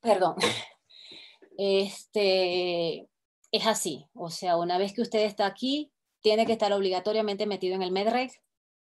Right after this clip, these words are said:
y cada hospital tiene grupos de trabajo, cada universidad tiene grupos de trabajo y dirigir una carta de postulación.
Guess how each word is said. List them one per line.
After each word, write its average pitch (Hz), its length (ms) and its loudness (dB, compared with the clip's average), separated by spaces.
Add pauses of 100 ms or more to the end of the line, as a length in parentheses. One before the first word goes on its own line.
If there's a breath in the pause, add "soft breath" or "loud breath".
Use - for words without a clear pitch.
(800)
y 220 380 0
cada 214 240 6
hospital 220 420 -2
tiene 208 260 0
grupos 196 320 -2
de 208 80 -2
trabajo, 180 460 -2
cada 185 360 -2
universidad 185 580 -4
tiene 185 240 -6
grupos 170 300 -8
de 185 80 -8
trabajo 165 440 -6
y 226 60 0
dirigir 175 340 -2
una 170 200 -8
carta 185 460 -6
de 190 280 -4
postulación. 165 720 -8